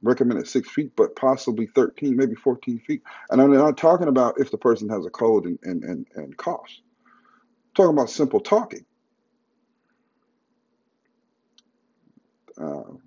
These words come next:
I was reading that this, this virus is one-tenth of a human hair. So it's very light. So it can actually travel pretty far and stay in the air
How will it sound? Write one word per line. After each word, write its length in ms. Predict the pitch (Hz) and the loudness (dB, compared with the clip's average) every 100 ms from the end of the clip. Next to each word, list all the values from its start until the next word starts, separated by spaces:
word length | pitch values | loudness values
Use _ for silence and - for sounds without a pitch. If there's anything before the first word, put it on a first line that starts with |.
| _ _ _ | _ _ _
I 100 | 107 | 0
was 160 | 117 113 | 2 4
reading 280 | 147 165 151 | 4 4 0
that 200 | 143 147 | 0 -2
this, 220 | 139 - | -4 -2
this 200 | 139 135 | -4 0
virus 380 | 139 151 165 135 | 0 0 -2 -6
is 120 | 117 | -6
one-tenth 720 | 123 156 165 - 170 151 - | -4 -4 -6 -8 -6 -6 -6
of 180 | 131 127 | -4 -4
a 40 | |
human 320 | 127 151 147 | -4 -4 -4
hair. 360 | 120 196 - - _ _ _ | -4 -6 -8 -10 _ _ _
So 160 | - 151 | 2 2
it's 80 | |
very 400 | 120 147 185 170 | 4 6 6 6
light. 260 | 151 156 - - _ _ | 4 2 0 -6 _ _
So 140 | - 143 | 0 2
it 80 | 139 | 4
can 240 | 131 127 | 4 4
actually 420 | 135 143 147 135 | 0 -2 -2 -2
travel 400 | 131 147 139 117 | 0 2 2 0
pretty 380 | - - 170 139 | -4 0 2 2
far 420 | 131 151 76 - _ _ _ _ _ _ _ _ _ - | 0 0 0 -6 _ _ _ _ _ _ _ _ _ 0
and 140 | 135 | 2
stay 360 | - - 202 220 | 2 2 4 4
in 100 | 131 | 0
the 120 | 104 | -2
air 320 | 92 82 80 | -4 -6 -6